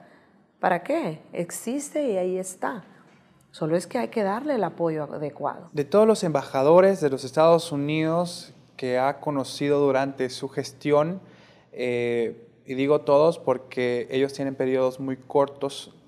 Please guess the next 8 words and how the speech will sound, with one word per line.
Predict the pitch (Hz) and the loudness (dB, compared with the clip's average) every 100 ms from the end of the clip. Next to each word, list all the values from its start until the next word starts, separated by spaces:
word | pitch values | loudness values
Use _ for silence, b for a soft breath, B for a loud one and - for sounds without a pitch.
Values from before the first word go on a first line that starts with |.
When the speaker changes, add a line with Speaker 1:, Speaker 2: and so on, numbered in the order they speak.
| - | -12
Speaker 2:
eh, | 135 120 117 110 - | -8 -6 -6 -10 -10
en | 127 | -12
cada | 123 127 131 135 | 0 2 2 2
país, | 135 131 151 - B B B B - | 2 2 -2 -10 B B B B -6
¿a, | 139 135 - | -2 -2 -2
a | 135 - | -4 -4
cuál | 175 190 208 214 185 - 139 | 6 8 8 6 0 -6 -6
recordará | 139 139 - 135 131 131 147 175 196 | -6 -6 -4 -2 0 2 2 2 -4